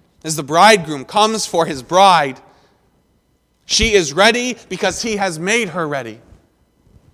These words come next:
She is prepared because he has given her all that she needs. Not only has he provided for her in the past, but he continues to provide for her into eternity. Again, even this is such a challenge to us husbands.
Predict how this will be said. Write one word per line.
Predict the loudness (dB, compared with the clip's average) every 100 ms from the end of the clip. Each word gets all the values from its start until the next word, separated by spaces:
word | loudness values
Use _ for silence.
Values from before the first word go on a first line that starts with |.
| _
She | 0 2 2
is | -2
prepared | -6 -10 0 6 8 6 4 -6 -10
because | -8 -8
he | -6 -2 -2
has | -2
given | -2 0 0
her | 0 -2 -4 4
all | 8 10 8
that | 6 2
she | 0
needs. | 0 -2 0 -2 -4 -8 -10 -14 -20 _ _ _ _ _ _ _ _ _ _ _ _ _ _ _ _ _ _ _ _ _ _ _ _ _
Not | 0
only | 2 2 0
has | -2
he |
provided | -6 -2 0 0 -2
for | -2
her | 0 -2
in | -4
the | -8
past, | -4 0 2 0 -4 -14 -4
but | -4
he |
continues | -4 -6 -4 -2 -4
to | -6
provide | -4 -4
for | -6 -10
her | -8 -10 -10 -12
into | -10 -8 -10
eternity. | -12 -14 -14 -14 -16 -20 _ _ _ _ _ _ _ _ _ _ _ _ _ _ _ _ _ _ _ _ _ _ _ _ _ _ _ _ _
Again, | -10 -8 -6
even | -8 -8
this | -8 -10
is |
such | -12 -14 -16
a |
challenge | -12 -8 -8 -10
to | -16
us | -14
husbands. | -12 -12 -14 -20 -20 -20